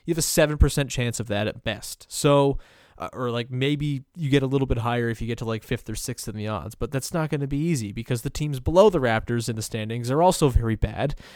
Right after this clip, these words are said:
and they're not winning games at a particularly prolific rate. Maybe the Wizards are the one team that could catch up, but the Magic stink, the Cavs stink,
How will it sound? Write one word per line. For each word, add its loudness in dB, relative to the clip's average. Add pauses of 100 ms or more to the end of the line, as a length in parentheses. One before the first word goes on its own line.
(140)
and -2
they're 2
not 2
winning -2
games -4
at -2
a -2 (340)
particularly 0
prolific -4
rate. -2
Maybe 2
the 0
Wizards 2
are 2
the 2
one 4
team 0
that -4
could -6
catch -4
up, -4
but -6
the -10
Magic -2
stink, -4
the -14
Cavs -2
stink, -4